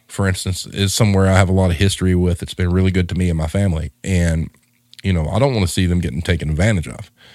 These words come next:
So if it ever gets to the point that I, I think they are,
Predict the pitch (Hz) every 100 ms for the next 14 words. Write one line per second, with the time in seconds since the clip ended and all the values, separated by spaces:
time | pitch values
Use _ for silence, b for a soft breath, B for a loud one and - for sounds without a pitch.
0 | B B B B - - 107 98 95 92
1 | 92 - - - 95 113 113 104 107 98
2 | 85 - 101 78 87 87 78 87 87 -
3 | 107 95 87 80 120 113 95